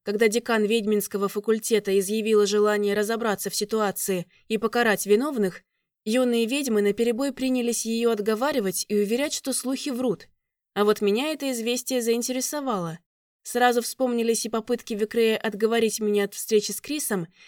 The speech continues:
и странное поведение дракона – его слишком горячая кожа и бешеная жажда, которую я ощутила в поцелуе. Я чуяла связь между этими элементами мозаики,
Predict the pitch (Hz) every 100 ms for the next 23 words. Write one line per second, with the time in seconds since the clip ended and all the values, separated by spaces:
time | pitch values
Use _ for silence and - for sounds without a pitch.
0 | _ 214 - 269 277 269 240 233 240 240
1 | 240 240 233 262 262 262 202 175 160 _
2 | _ 220 226 240 247 254 - 233 220 220
3 | 220 - 214 208 277 302 226 196 196 196
4 | 220 247 254 254 254 247 269 208 - 185
5 | 185 190 190 190 190 190 - 196 208 190
6 | 180 196 196 254 247 208 170 165 _ _
7 | _ _ - 214 240 - 277 254 214 202
8 | - 220 202 - 196 190 214 202 202 202
9 | 196 214 220 196 190 196 196 202 277 285
10 | - 180